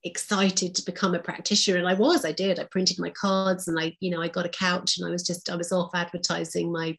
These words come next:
my services. But it takes you on an inner journey,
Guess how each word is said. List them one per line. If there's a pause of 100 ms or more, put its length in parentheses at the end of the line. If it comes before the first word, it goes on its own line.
(120)
my
services. (960)
But (300)
it
takes
you
on
an
inner
journey,